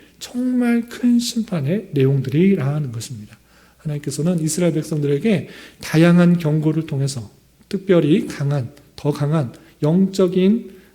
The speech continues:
예, 하나님의 말씀을 듣지 못하는 기갈을 주신다까지 하면서 심판의 내용들을 구하면서 그 백성들이 다시 되돌아올 수 있도록 촉구하는 말씀을 살펴볼 수가 있는 것입니다.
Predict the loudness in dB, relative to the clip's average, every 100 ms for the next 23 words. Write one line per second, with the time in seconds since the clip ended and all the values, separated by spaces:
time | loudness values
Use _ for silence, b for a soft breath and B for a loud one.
0 | _ -8 -2 2 4 6 6 4 0 0
1 | 0 0 -4 -2 -4 -2 -4 -4 -4 -2
2 | 0 0 -2 -6 -4 -2 -2 -4 -2 -2
3 | -2 -4 -2 0 0 0 -2 -2 -4 B
4 | B B -4 -2 -2 -4 -2 0 0 0
5 | -2 -4 -6 -10 -8 -6 -4 -2 -4 -4
6 | B B -6 -4 -4 -4 -6 -6 -8 -8
7 | -8 -6 -4 0 0 0 -2 -2 -2 -2
8 | -6 -20 -8 -6 -4 -2 -2 -2 -4 -6
9 | -2 -2 -4 B B _ -12 -10 -8 -8
10 | -8 -10 -8 -6 -6 -6 -10 -14